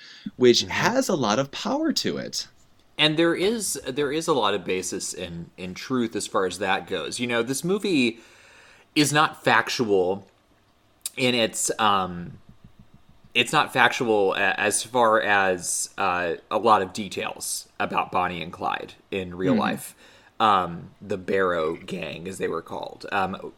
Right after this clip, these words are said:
Speaker 2: there are, there are facts that are correct. I mean, uh, the basic idea of how his brother dies is pretty close to accurate.
Speaker 1: Mm-hmm.
Speaker 2: Um,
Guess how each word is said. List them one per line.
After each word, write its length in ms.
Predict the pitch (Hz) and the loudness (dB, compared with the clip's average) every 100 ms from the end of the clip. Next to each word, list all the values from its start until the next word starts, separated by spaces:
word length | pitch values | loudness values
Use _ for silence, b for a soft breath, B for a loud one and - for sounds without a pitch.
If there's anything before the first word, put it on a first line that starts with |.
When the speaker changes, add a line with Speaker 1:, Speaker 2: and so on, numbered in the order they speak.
| - | -6
Speaker 2:
there 320 | 107 113 113 | 4 6 8
are, 380 | 113 113 110 - | 6 6 4 0
there 240 | 101 107 | 2 4
are 160 | 90 101 | 4 2
facts 320 | - 98 - | 2 0 -2
that 100 | - | -8
are 140 | 69 | -8
correct. 500 | - 95 117 139 - - | -6 -2 0 -2 -4 -10
I 80 | 90 | -8
mean, 380 | 90 87 87 - b b b - | -6 -6 -8 -14 b b b -2
uh, 460 | 98 90 87 80 65 - | 2 2 2 0 -4 -12
the 260 | 101 107 | -8 -8
basic 880 | 92 - 131 151 - 160 151 - - 117 | -4 2 2 2 4 4 2 -8 -4 0
idea 480 | 117 113 113 117 | 2 2 2 4
of 340 | 123 123 - 113 | 4 2 0 -2
how 240 | 117 110 | 2 2
his 160 | 113 110 | 2 -2
brother 420 | - 110 113 110 | 2 4 4 2
dies 720 | 95 104 101 101 104 110 - | 0 2 4 2 2 0 -2
is 400 | - 104 95 - | 0 0 2 -2
pretty 480 | - - 110 104 101 | -4 -4 -2 0 -2
close 460 | - - 98 98 | -4 2 2 2
to 100 | - | -2
accurate. 720 | - 98 - 110 113 123 - - b b b | 0 0 0 0 0 0 -8 -18 b b b
Speaker 1:
Mm-hmm. 220 | 110 110 | -4 2
Speaker 2:
Um, 420 | 107 104 95 92 | 4 4 2 -2